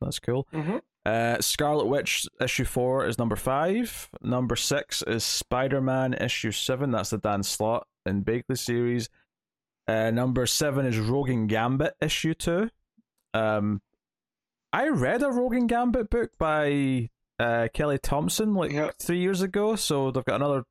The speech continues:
Speaker 1: book with the same title,
Speaker 2: Yeah.
Speaker 1: which I
Speaker 2: I'm
Speaker 1: guess is
Speaker 2: seeing
Speaker 1: not,
Speaker 2: if, yeah, go ahead.
Speaker 1: it, it's not that weird in the sense that obviously Amazing Spider-Man a-, always just immediately
Speaker 2: Mm-hmm.
Speaker 1: reboots, but it's just kinda, this one's more specific and niche, I guess.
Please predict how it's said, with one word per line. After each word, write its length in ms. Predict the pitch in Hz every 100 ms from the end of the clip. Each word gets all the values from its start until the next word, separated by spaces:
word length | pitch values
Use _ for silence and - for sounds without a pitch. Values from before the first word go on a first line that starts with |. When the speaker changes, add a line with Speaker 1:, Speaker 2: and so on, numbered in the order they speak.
| _
Speaker 1:
book 120 | 139 -
with 60 | 131
the 40 |
same 180 | 143 127
title, 380 | 139 135 151 - _
Speaker 2:
Yeah. 160 | 151 143
Speaker 1:
which 240 | 160 - - -
I 140 | 214
Speaker 2:
I'm 40 |
Speaker 1:
guess 60 | 262
is 40 | 233
Speaker 2:
seeing 120 | 226
Speaker 1:
not, 100 | 226
Speaker 2:
if, 60 | - _ _ _ _ _ _ _ -
yeah, 200 | 139 131
go 100 | 170
ahead. 120 | 143
Speaker 1:
it, 60 | - -
it's 120 | 170
not 120 | 269
that 260 | 208 160 123
weird 280 | 139 139 123
in 60 |
the 60 | 120
sense 280 | - 127 117
that 180 | 123 - -
obviously 400 | 117 135 135 131
Amazing 280 | 123 120 113
Spider-Man 540 | - 131 131 113 107
a-, 40 | 107
always 560 | - - 113 110 110 104
just 260 | 110 - - -
immediately 360 | 117 107 -
Speaker 2:
Mm-hmm. 220 | 110 104 101
Speaker 1:
reboots, 220 | 110 - -
but 140 | 123
it's 80 | 143
just 120 | 175
kinda, 320 | 185 143 120 - -
this 160 | 160
one's 200 | 160 143
more 140 | 123 123
specific 640 | - 117 - 127 - -
and 140 | 101 101
niche, 180 | 98 -
I 40 |
guess. 520 | 92 90 - - -